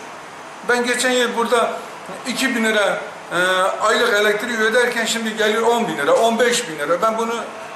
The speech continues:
nasıl, aylık giderim geliyor altmış beş bin lira, yetmiş bin lira. Nasıl çevireceksin bu işi? Yanımda açtı orada, köşe başı açtı. Bu, aa, bu gece adam dükkan toparlamış, kaçmış, kapatmış, gitmiş.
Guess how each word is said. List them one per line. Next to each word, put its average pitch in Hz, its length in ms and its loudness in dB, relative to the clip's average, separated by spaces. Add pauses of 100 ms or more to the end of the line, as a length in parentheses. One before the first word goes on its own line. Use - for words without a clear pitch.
nasıl, 226 360 2
aylık 214 320 2
giderim 220 460 0 (460)
geliyor 214 300 2 (540)
altmış 226 380 0
beş 240 240 0
bin 165 60 -6
lira, 156 160 0
yetmiş 214 440 0
bin 156 100 -6
lira. 147 240 0
Nasıl 240 260 0 (600)
çevireceksin 170 680 0
bu 165 80 -4
işi? 165 180 -4 (960)
Yanımda 220 380 2
açtı 202 340 0
orada, 196 320 2 (640)
köşe 240 280 2
başı 196 300 4
açtı. 226 460 2
Bu, 208 140 -4 (640)
aa, 175 180 4 (280)
bu 220 80 -2
gece 220 280 2
adam 208 220 4 (100)
dükkan 202 200 -2 (340)
toparlamış, 208 560 2
kaçmış, 214 380 -2 (260)
kapatmış, 208 480 -2
gitmiş. - 300 -10